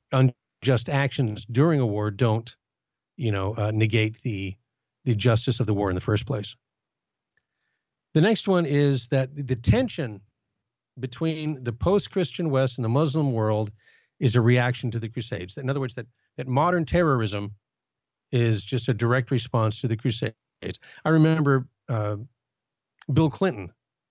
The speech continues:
coming out and saying as much, uh, you know, after nine eleven. And, you know, there are various Muslim leaders today who refer to the Americans as the Crusaders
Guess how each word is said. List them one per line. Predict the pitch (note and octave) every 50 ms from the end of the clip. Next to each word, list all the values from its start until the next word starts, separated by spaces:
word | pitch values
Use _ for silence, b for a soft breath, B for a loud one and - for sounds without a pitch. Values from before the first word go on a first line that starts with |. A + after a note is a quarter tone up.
| _ _ _ _ _ _ _ _ _ _ _ _ _ _ _ -
coming | - C3+ B2+ A#2+
out | A2+ A2 B2 A#2
and | A2+ A2+
saying | - - C3+ C3 B2+ B2
as | A2 A#2
much, | A#2+ A#2 A#2 A#2 - - - _ -
uh, | A#2+ A2 G#2+ G#2+ G#2+ A#2 C3+
you | D3+ D3 C3+ B2+ A2+
know, | A#2
after | A2+ A2 A2 - A#2 A#2
nine | A#2+ A#2+ C3+ C3
eleven. | B2+ C3+ D3 D3+ A2+ G2 G2+ - _ _ _ _ _ _ _ _ _ _ _ _ _ _ _ _ _ _ _ _ _ _ _ _ _ _ _ _ _ _ _ _ _ _ _ _ _ _
And, | - D#3+ D3+ D3+ D3+ D3+ D#3
you | D#3+ E3 E3
know, | E3 D#3+ D#3+ D#3+ D#3+ _ _ - - D#3+ D#3+ C3+ _ _ _ _ _ _ _ _ _ _ _ -
there | G3 E3+ D3 G#3+ A3+ E3+
are | D3 F3 F#3+ F3+
various | C#3 D#3 D#3 D#3+ D#3+ C#3+ -
Muslim | D#3 D3+ D#3 C#3 C3 C3+ B2+
leaders | B2+ C3 B2 B2+ A#2+ -
today | - A#2+ B2 B2 A#2+ A#2+
who | A#2 A#2+ B2 A#2
refer | A#2 A#2 A2 - - B2+ B2 A#2+
to | - -
the | B2+ A#2+
Americans | A#2 A2+ A#2 A#2+ A#2+ B2 B2 B2 C3 A#2+ A2+ A2 -
as | B2+ A2+ G2+
the | - A#2
Crusaders | - - C3+ - - B2+ A2 A2 F#2+ F#2+ F#2+ F#2 - - -